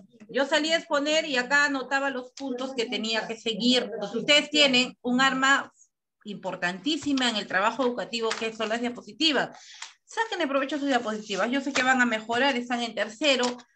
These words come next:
para que sean excelentes educadoras de salud cuando ustedes lleguen a sexto, porque ustedes van a brindar educación al paciente. Entonces, si van a brindar educación al paciente, pues tienen que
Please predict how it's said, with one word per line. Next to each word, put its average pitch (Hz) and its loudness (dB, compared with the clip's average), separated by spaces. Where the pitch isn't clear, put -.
para 196 0
que 202 -6
sean 262 0
excelentes 277 0
educadoras 220 2
de 247 -2
salud 254 0
cuando 196 -2
ustedes 220 -6
lleguen 196 -2
a 170 -4
sexto, - -16
porque 262 0
ustedes 226 0
van 202 -4
a 202 2
brindar 185 0
educación 185 -6
al 185 -6
paciente. 277 0
Entonces, 135 -12
si 135 -12
van 156 0
a 202 2
brindar 208 2
educación 214 -4
al 214 0
paciente, 240 -2
pues 214 -12
tienen 226 -4
que 240 -2